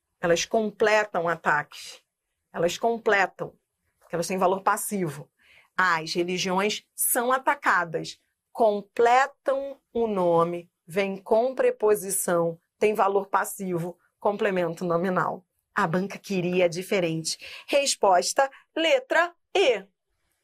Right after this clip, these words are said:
Demais, demais. Questão trinta e quatro. De novo, ó, essa aí, repare como é enxuta a questão, como parece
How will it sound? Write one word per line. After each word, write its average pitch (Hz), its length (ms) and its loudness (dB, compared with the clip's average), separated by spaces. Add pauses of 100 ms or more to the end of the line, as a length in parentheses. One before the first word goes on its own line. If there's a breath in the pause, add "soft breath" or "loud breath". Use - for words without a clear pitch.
(1400)
Demais, 175 2250 -2
demais. 151 880 -10 (340 loud breath)
Questão 175 460 0
trinta 175 360 -2
e 175 140 -2 (100)
quatro. 160 920 -2 (840 soft breath)
De 220 180 -2
novo, 240 720 4 (300)
ó, 220 380 4 (180)
essa 254 320 4
aí, 254 200 2 (240)
repare 233 640 4
como 233 360 2
é 233 80 2
enxuta 254 920 -2
a 185 40 0
questão, 160 720 -2 (260 loud breath)
como 233 240 0
parece 214 560 0